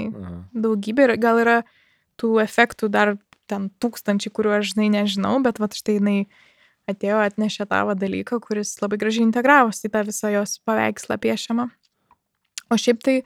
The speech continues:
Speaker 2: buvo labai įdomu dirbt su muzikalkės vaikais, nes jie labai skirtingai priėjo prie fortepijono. Ir tas yra žavu dėl paties, kaip čia pasakyti,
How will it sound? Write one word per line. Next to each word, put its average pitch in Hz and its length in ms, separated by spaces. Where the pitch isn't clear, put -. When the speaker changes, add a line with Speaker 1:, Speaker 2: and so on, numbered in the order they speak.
Speaker 2:
buvo 240 300
labai 233 240
įdomu 254 360
dirbt 214 300
su 208 80
muzikalkės 214 680
vaikais, 208 560
nes 226 280
jie 226 120
labai 226 240
skirtingai 254 640
priėjo 208 360
prie - 160
fortepijono. 214 640
Ir 214 80
tas - 200
yra 285 180
žavu 262 420
dėl 220 200
paties, 233 420
kaip - 220
čia - 100
pasakyti, - 520